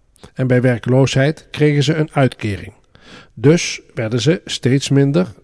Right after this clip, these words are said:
afhankelijk van hun ouders. Die zelfstandige jongeren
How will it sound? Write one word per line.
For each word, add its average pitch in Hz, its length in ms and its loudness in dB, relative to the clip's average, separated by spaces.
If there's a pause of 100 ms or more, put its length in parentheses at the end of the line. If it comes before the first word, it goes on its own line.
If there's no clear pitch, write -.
afhankelijk 127 680 -4
van - 220 0
hun 151 160 2
ouders. - 540 -6 (920)
Die 131 280 0
zelfstandige 135 680 2
jongeren 135 440 4